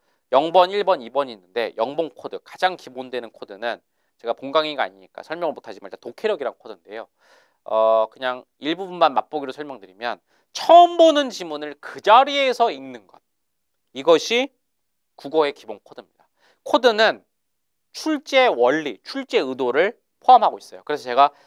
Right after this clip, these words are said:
그 스터디 코드 유료 강의 든 학생들은 아실 거예요. 제일 많이 하는 말 중에 하나가, 흔히 그런 말 많이 듣죠. 뭡니까? "제발 출제자의 의도를 좀 알고 공부해라." 근데 여러분들이 실제로 출제자의 의도를 어디서 알게 됩니까?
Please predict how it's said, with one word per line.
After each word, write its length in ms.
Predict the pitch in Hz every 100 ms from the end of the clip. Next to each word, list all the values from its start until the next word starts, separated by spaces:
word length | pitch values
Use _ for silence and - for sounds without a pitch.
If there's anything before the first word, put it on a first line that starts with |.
| _ _
그 260 | - 117 107
스터디 280 | - 226 202
코드 160 | 190
유료 200 | 127 147
강의 220 | 160 151
든 180 | 143 135
학생들은 400 | 131 - 143 127
아실 220 | 98 101 -
거예요. 300 | 101 98 -
제일 200 | - 143
많이 180 | 160 151
하는 160 | 147 147
말 140 | 104
중에 120 | 104
하나가, 380 | 107 90 117 113 - _
흔히 200 | - 269
그런 200 | - 180
말 100 | 185
많이 180 | 151 110
듣죠. 300 | 117 - 95 - _ _
뭡니까? 500 | 110 120 - 190 214 _ _ _ _
"제발 340 | - 131 131 - _ _ _ _ _ _ _
출제자의 680 | - 330 294 311 262 202 196
의도를 400 | 147 170 233 214
좀 120 | 185
알고 360 | - 143 208 247
공부해라." 420 | 170 123 104 - _
근데 200 | - 214
여러분들이 640 | 156 190 202 185 185 185 151 _ _
실제로 260 | - 262 220
출제자의 420 | - - 262 233
의도를 360 | 147 170 180 131
어디서 300 | 143 214 226
알게 240 | 165 156
됩니까? 380 | 139 101 _